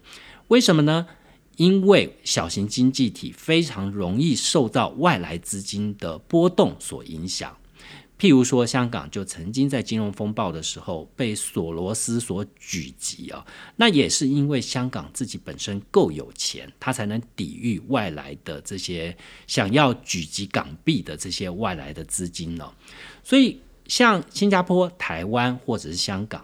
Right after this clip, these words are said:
这样的小型经济体，其实奉行财政纪律是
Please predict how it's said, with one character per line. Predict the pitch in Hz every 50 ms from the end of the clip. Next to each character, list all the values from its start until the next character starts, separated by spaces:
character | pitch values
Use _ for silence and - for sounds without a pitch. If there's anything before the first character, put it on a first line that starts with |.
| - -
这 | - - 202
样 | 196 165
的 | 147 135
小 | - - 82
型 | - - 90 85
经 | 87 - 113 113 113
济 | - 120 101 85
体， | - - - - - _ _ _ - - - - _ _ _
其 | - - 135 135
实 | 127 139
奉 | 139 - - - 208 180 131 117
行 | 104 - - 92 80 71 76 78 92 - _ _
财 | - - - 107
政 | 98 139 131
纪 | 117 110 117 104
律 | 95 110 104 - - - - - - - - _ -
是 | - - - - 208 202 175 143 - -